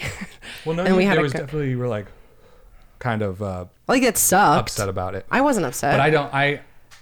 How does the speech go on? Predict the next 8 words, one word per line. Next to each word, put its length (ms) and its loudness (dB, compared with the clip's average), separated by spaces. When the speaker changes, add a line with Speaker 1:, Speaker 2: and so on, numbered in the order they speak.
Speaker 2:
I 140 2
would 160 0
say 540 -4
your 280 -4
doggy 420 -8
is 140 -10
most 360 -6
likely 520 -10